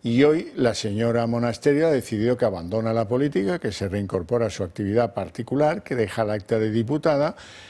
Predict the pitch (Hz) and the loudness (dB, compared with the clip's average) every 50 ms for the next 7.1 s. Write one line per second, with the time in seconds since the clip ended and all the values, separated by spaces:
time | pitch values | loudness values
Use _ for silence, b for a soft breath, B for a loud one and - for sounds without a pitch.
0 | B B B _ 139 135 135 - - 170 160 139 120 110 107 110 110 123 131 135 | B B B _ 2 4 4 2 0 0 0 0 -4 -4 -4 0 2 4 4 4
1 | 127 117 110 107 101 101 101 98 95 92 98 - - - _ - - 113 - - | 4 2 0 -2 -4 -4 -4 -4 -4 -6 -8 -10 -12 -20 _ -2 0 0 0 0
2 | - 104 98 - 139 139 135 117 92 - - 101 - 104 82 - - 127 127 139 | -2 -4 -2 0 0 2 2 0 0 -4 -8 -6 -6 -6 -6 -4 -4 -4 -2 -2
3 | 117 82 - - 92 90 78 - - 87 85 82 80 - - - - _ _ _ | -6 -6 -4 -6 -6 -6 -6 -8 -8 -8 -8 -8 -10 -12 -16 -16 -18 _ _ _
4 | _ _ _ _ 147 143 127 - 139 131 131 139 139 131 117 - - 143 135 139 | _ _ _ _ -2 0 2 2 4 4 4 4 4 2 2 4 4 4 6 4
5 | 151 170 - - - B B B B B B _ _ - 123 95 110 110 110 101 | 2 0 -4 -14 -20 B B B B B B _ _ -10 -4 -2 0 0 0 -2
6 | - - 113 104 120 120 110 - - 104 - - 110 95 - 113 104 - - 123 | 0 -2 0 0 2 0 0 -2 -6 -8 -6 -6 -6 -4 -2 -4 -4 -2 -2 -2
7 | 143 143 | -2 -4